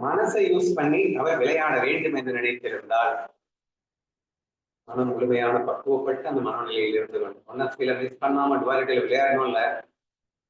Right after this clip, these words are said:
இப்போ சமுத்திரத்துக்குள்ள கங்கை நதி ஓடுதுல, அந்த மாதிரி ஓடணும்ல அப்படின்னு கேட்டா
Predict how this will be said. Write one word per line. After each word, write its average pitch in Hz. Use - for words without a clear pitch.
இப்போ -
சமுத்திரத்துக்குள்ள 135
கங்கை 135
நதி -
ஓடுதுல, -
அந்த 143
மாதிரி 151
ஓடணும்ல 131
அப்படின்னு 156
கேட்டா -